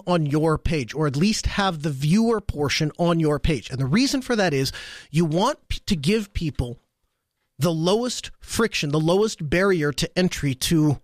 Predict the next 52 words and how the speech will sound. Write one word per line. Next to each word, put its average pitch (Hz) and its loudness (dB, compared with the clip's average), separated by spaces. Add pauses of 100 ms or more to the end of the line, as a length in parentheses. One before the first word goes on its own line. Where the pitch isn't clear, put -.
(120)
watch 160 0
your 139 -4
stream. 135 -2 (340)
So - 0
if 143 0
you 233 4
have 214 2 (260)
mattsgreatstream 180 0
dot 156 0
com 175 2
and 147 0
that's 170 0
where 240 -2
people 190 0
go, 160 2 (300)
today 214 0 (120)
you're 180 4
using 165 2
Scale 170 2
Engine. 104 -6
Tomorrow 214 2
we 180 2
all 180 2
get 175 -2
Owncast 180 2
dialed 160 2
in, 160 2
or 143 0
somebody 165 2
writes 160 0
into 160 0
the 151 0
show 175 2
and 151 -2
says, 151 0
"You 135 0
idiot, 120 -2
no, 135 2
here's 131 0
how 135 -2
you 147 2
fix 214 -2
it." 117 -12
And 135 -6
then 127 -2
I 127 -2
fix - 0
it, 160 -4
and 135 0
then 135 -2
it's 139 -4
great. 175 0